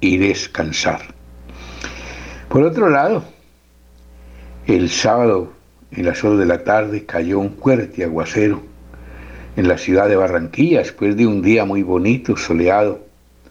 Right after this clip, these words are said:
de improviso se formaron los nubarrones, cayó un fuerte aguacero y cinco municipios fueron afectados en parte, con inundaciones y casas destechadas por los vientos huracanados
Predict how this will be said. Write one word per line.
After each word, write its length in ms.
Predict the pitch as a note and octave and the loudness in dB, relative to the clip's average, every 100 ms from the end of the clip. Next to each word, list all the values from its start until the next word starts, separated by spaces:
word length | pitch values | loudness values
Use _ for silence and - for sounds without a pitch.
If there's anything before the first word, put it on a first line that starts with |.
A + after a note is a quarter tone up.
| - - - - - | -20 -20 -20 -20 -6
de 80 | G2+ | 2
improviso 640 | F#2 F2+ G2 F#2+ G#2+ A#2+ A2+ | 2 2 2 4 4 2 -2
se 200 | A2+ G2 | -2 -2
formaron 600 | G2+ F2+ F2+ B2+ C3+ A2+ | 0 0 2 2 2 2
los 180 | F#2 | -2
nubarrones, 840 | F#2 F#2 F#2 F2+ B2 D#3 D#3 - - _ _ - - - - - | -4 -2 0 2 2 0 -4 -10 -20 _ _ -20 -20 -20 -20 -8
cayó 300 | - F2 G2+ | 0 2 4
un 120 | G2+ - | 2 2
fuerte 400 | A2+ G2+ G2+ A2 | 2 2 0 0
aguacero 580 | F2+ F2 - G2+ G#2+ - - - - - - - - - - - | 0 0 0 0 0 -4 -12 -20 -20 -20 -20 -20 -20 -20 -10 -2
y 80 | - | 0
cinco 400 | - D3+ D#3 F#3 | 2 2 4 2
municipios 720 | D#3 C3 - G#3+ D#3+ F#2+ - | 4 2 2 -2 -2 -4 -6
fueron 320 | - F2+ G#2 G#2+ | -4 0 0 0
afectados 720 | G2 - - G2 F#2 F#2 - | -4 -8 -2 0 0 -2 -6
en 140 | D#2+ | -8
parte, 440 | - F2 E2 - - - - - - | -2 -2 -2 -10 -20 -20 -20 -20 -8
con 180 | - F2+ | -2 0
inundaciones 960 | F#2+ G#2 G2 F2+ - A2+ F2+ A#2 - - _ _ - - - - - - - | 2 2 2 0 2 0 0 -8 -14 -20 _ _ -20 -20 -20 -20 -20 -14 -4
y 100 | - | -2
casas 440 | - F#2+ - F#2 | 0 -2 0 0
destechadas 880 | F#2+ A#2 - E2 - F#2 F2+ F2 - | 2 0 -2 -8 -2 2 2 2 -4
por 200 | - E2 | -8 -2
los 120 | E2 D#2+ | -2 2
vientos 540 | G2+ F#2+ - F2 - - | 2 0 -2 -4 -4 2
huracanados 960 | G#2 B2 - F2+ G2 F2+ F2 - | 2 2 0 -2 0 0 -2 -10